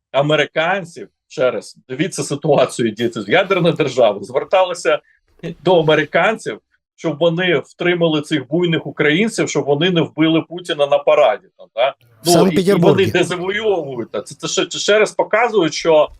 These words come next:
Speaker 1: е, оце ще тактика буйної країни, яка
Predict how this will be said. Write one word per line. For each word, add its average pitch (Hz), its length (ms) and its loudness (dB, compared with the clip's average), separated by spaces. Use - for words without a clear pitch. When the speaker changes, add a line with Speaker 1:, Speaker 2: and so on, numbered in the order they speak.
Speaker 1:
е, 127 220 4
оце 170 600 0
ще 185 360 0
тактика - 580 -2
буйної 180 440 -4
країни, 175 600 -2
яка 143 640 0